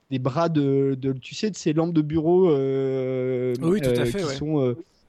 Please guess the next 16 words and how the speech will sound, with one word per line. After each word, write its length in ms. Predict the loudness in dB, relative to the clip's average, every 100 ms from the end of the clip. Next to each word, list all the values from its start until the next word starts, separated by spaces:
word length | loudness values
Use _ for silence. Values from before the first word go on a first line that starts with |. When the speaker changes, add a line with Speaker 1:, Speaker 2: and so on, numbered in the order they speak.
| _ -2
Speaker 1:
voilà, 200 | 2 4
il 100 | 2
s'est 160 | -2 -2
fabriqué 460 | 0 0 0 0
des 100 | 0
vrais 200 | 0 0
faux 140 | -2 -4
steadicam 560 | -4 -6 -2 -2 -2
comme 200 | -2 -6
ça, 180 | -4 -4
enfin 220 | -2 -4
des 100 | -8
trucs 220 | -6 -6
incroyables. 320 | -6 -2 0 0
Bah 80 |
pareil, 440 | -2 -2 2 2